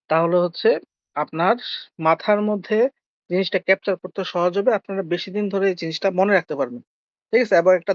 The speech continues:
ধারা বজায় রাখতে পারবেন। তো রিসেন্টের মধ্যে সবসময় যে তিনটা জিনিস থেকে ব্যাংকে প্রশ্ন আসে বা, আহ, তিনটা থেকে মনে করেন দুইটা অথবা একটা তে প্রশ্ন আসবে, সেটা হচ্ছে স্পোর্টস, প্রাইস রিপোর্টস এবং হচ্ছে রিসেন্ট কনফ্লিক্ট।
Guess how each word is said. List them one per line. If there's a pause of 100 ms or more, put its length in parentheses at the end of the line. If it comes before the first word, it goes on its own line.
ধারা
বজায়
রাখতে
পারবেন। (500)
তো
রিসেন্টের
মধ্যে
সবসময়
যে
তিনটা
জিনিস (200)
থেকে
ব্যাংকে
প্রশ্ন
আসে (720)
বা,
আহ,
তিনটা
থেকে
মনে
করেন
দুইটা (460)
অথবা
একটা (480)
তে
প্রশ্ন
আসবে,
সেটা
হচ্ছে
স্পোর্টস, (100)
প্রাইস
রিপোর্টস (560)
এবং
হচ্ছে
রিসেন্ট
কনফ্লিক্ট।